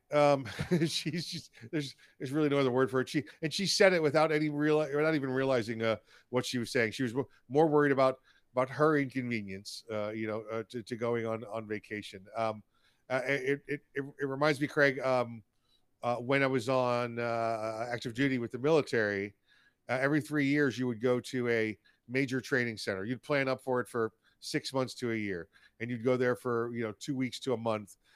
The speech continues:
and just have, I mean, the most efficient, uh, you know, war training and maneuvers you could ever do. Well, when we finally got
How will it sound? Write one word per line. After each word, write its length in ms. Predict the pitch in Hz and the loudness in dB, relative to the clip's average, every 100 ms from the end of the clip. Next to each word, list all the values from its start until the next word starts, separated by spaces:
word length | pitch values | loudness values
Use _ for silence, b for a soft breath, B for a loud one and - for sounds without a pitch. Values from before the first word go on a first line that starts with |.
| b 127 | b -8
and 100 | 120 | -4
just 200 | 135 139 | -2 4
have, 220 | 123 113 _ _ _ _ _ | 4 4 _ _ _ _ _
I 60 | 123 | -2
mean, 180 | 127 123 | -2 0
the 60 | |
most 240 | 127 127 120 | 0 0 -4
efficient, 600 | - 156 - 139 123 - - | -4 -4 -2 -6 -8 -16 -8
uh, 40 | 127 | -6
you 100 | 123 | -4
know, 80 | |
war 300 | 120 120 139 | -4 2 2
training 500 | 135 139 131 127 123 | 2 0 0 -2 -6
and 140 | 120 117 | -8 -6
maneuvers 400 | 120 127 120 107 | -2 -2 -2 -4
you 80 | 117 | -4
could 160 | 123 | 0
ever 180 | 117 110 | 0 0
do. 300 | 98 98 87 - b b b _ | -2 -4 -4 -12 b b b _
Well, 160 | 139 | 6
when 100 | 139 | 6
we 80 | 139 | 2
finally 320 | 135 147 151 | 4 4 4
got 300 | 131 135 127 | 4 4 2